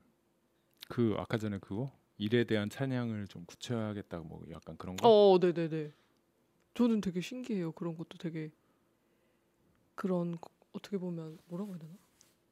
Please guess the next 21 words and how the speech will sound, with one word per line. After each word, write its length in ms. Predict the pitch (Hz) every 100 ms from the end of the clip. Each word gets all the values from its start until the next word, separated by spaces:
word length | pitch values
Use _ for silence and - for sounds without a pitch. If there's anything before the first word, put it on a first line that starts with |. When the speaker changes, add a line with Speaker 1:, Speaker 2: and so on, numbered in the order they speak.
| _ _
Speaker 2:
어떻게 160 | 226 233
Speaker 1:
어. 40 |
Speaker 2:
대표님이 720 | 220 202 277 262 233 220 208 -
지향하고자 880 | - 240 247 240 226 220 208 202 196
하는 380 | 196 233 214 196
바를 420 | - 170 208 349 - _ _ _ _ _ _ _ _
정리해서 560 | - 240 262 269 254 214
입 200 | 185 -
밖으로 420 | 247 247 220 196
낼 180 | 160 160
수 160 | - 165
있다는 720 | - 165 156 160 151 147 160 _ _ _ _ _ _ _
그게 180 | - 226
되게 200 | 226 208
저는 240 | 190 190
어렵다고 640 | 165 170 185 180 _ 175 160
생각하거든요. 640 | 185 180 170 156 160 170 - _ _ _ _ _ _ -
내가 200 | 233 240
생각하는 300 | 285 269 170
어떤 180 | 190
사상을 680 | 185 254 247 202 190 170